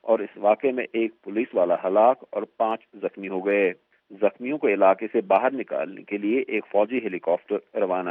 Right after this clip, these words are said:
کیا گیا ہے، کیونکہ وہاں اور راستے میں جگہ جگہ مظاہرے ہو رہے ہیں اور ان میں بڑی تعداد میں لوگ شامل ہو گئے ہیں۔ حکام نے انٹرنیٹ سروسز کو جزوی طور پر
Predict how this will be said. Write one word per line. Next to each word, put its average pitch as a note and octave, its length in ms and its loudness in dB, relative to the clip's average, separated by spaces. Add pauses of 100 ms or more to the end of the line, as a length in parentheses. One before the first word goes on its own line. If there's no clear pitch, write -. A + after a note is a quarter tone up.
کیا G2+ 260 2
گیا A2 300 4
ہے، D3+ 160 2
کیونکہ G2+ 400 -12
وہاں A#2+ 300 0 (320)
اور G#2+ 160 2
راستے F#2+ 400 0
میں G2+ 200 -6 (200)
جگہ G2 220 2
جگہ F#2 300 -2
مظاہرے F#2+ 420 0
ہو G#2+ 200 0
رہے A#2+ 320 -2
ہیں E3 80 -4 (280)
اور G#2 180 4
ان G#2 100 -2
میں G2+ 120 -4
بڑی G#2 260 0
تعداد F2+ 380 2
میں F#2 140 -4
لوگ F#2+ 240 0 (160)
شامل F2+ 300 -2
ہو F2+ 180 -4
گئے F2+ 220 -2
ہیں۔ F2 260 -6 (460)
حکام G#2+ 320 2
نے G#2 100 -2
انٹرنیٹ G#2 540 -6 (220)
سروسز A#2 420 -2 (140)
کو G#2 140 -6
جزوی A2+ 380 -4
طور G2 280 4
پر A#2 160 -2